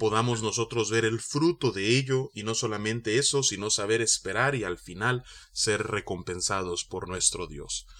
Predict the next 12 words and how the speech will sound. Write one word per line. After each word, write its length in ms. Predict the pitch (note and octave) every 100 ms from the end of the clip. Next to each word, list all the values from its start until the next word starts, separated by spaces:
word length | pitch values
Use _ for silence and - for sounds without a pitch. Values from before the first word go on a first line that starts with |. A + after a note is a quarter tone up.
| - - -
Padre, 280 | B2 B2+ B2
venimos 360 | A2 B2 C3+ C3
ante 160 | B2
tu 120 | A#2+
presencia, 640 | A#2+ B2 G#2+ F#2+ - F2+ - _ _ - -
dándote 340 | A#2+ A#2 A2+
las 180 | A2 G2+
gracias, 440 | A2 A2+ A#2 G#2+
Señor, 420 | A2+ G2+ F2+ F2+
por 200 | - G2
tu 120 | - G#2+
palabra. 520 | G#2+ F2 E2+ E2+